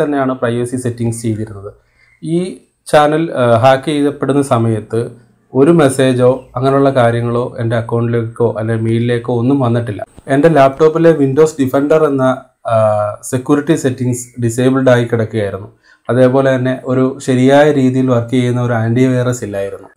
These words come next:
ഞാൻ എപ്പോഴോ download ചെയ്ത ഏതോ ഒരു സോഫ്റ്റ്വെയറിൽ നിന്നാണ് hacking tool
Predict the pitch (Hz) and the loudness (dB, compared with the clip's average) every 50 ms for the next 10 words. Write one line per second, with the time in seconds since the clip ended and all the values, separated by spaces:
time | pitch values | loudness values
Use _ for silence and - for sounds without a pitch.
0 | - - 139 151 156 165 170 156 - 180 180 185 190 170 165 151 147 147 156 156 | -6 -2 0 2 4 4 4 4 4 4 4 6 6 6 4 4 4 4 2 2
1 | 160 170 160 151 147 151 151 143 135 135 139 151 160 160 160 - 143 127 127 120 | 4 2 0 0 0 0 2 2 2 2 2 2 0 0 0 -2 -2 -2 -2 -2
2 | - 135 135 135 139 139 135 127 127 120 117 120 123 - - 117 117 113 117 143 | -2 -2 0 0 0 0 0 0 -2 -2 -2 -4 -4 -2 2 2 2 2 2 0
3 | 143 139 135 135 127 127 123 120 | 0 0 2 2 0 0 0 -2